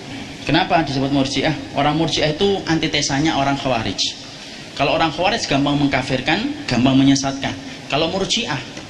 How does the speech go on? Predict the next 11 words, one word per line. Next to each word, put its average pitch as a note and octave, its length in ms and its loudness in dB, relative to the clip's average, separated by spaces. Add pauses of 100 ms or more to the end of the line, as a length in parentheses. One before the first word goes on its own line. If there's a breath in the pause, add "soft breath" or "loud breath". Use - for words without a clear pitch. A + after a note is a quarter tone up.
(240)
maka C#3+ 160 0
sesungguhnya C#3+ 560 2
mereka C#3+ 400 2
betul-betul F#3 800 -2
mengakhirkan F3+ 640 0
amal E3 240 2
dari B2+ 160 0
perbuatan. A2+ 560 -2 (420 loud breath)
Semuanya F#3+ 540 0
itu A#3+ 160 -4
muslim A#3+ 480 0